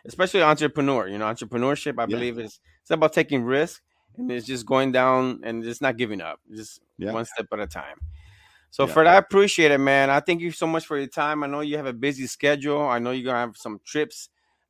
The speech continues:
Speaker 1: going on. So I wish you the best of luck. What's, what's next for Fred af-, after this book? Do you think there's another book in, in store?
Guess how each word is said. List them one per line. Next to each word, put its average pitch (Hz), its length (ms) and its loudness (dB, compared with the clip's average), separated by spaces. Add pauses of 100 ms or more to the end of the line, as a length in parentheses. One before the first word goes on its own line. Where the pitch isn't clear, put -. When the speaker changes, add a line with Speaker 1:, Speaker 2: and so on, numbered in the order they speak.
Speaker 1:
going 135 180 2
on. 143 120 4
So 147 100 -2
I 139 80 6
wish 170 240 -2
you 175 60 0
the 147 100 0
best 156 240 0
of 156 60 0
luck. 151 100 2
What's, 180 280 2
what's 180 280 -6
next 202 220 -2
for 170 120 -4
Fred 180 400 0
af-, 127 140 0 (100)
after 135 240 -6
this 147 180 -8
book? 156 300 -2
Do 123 60 -6
you 127 100 -4
think 151 140 -4
there's 147 160 -10
another 143 240 -2
book 151 300 0
in, 175 80 2
in 147 120 -4
store? 202 480 -4